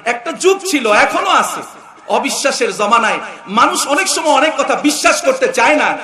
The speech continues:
তাই অনেক সময় মানুষ কি করে, "ভাই, আমি এই কথাটা তোমাকে বলছি, তুমি বিশ্বাস করো আল্লাহর কসম",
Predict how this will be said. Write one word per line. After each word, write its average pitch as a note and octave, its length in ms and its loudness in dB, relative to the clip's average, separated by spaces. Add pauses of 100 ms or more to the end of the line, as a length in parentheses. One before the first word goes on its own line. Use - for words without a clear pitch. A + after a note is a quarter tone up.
(180)
তাই G#3+ 220 -2
অনেক G#3 220 -4
সময় A#3 280 -4
মানুষ F#3 280 -4
কি G3+ 120 -12
করে, D#3+ 260 -2 (240)
"ভাই, F3+ 240 -4
আমি F3+ 160 -4
এই G3 120 -10
কথাটা A3 260 -8
তোমাকে F#3+ 300 -10
বলছি, F#3 240 -10
তুমি A3 160 -10
বিশ্বাস D4+ 480 -4
করো F#3+ 180 -4
আল্লাহর D#3+ 300 -4
কসম", A2 360 -14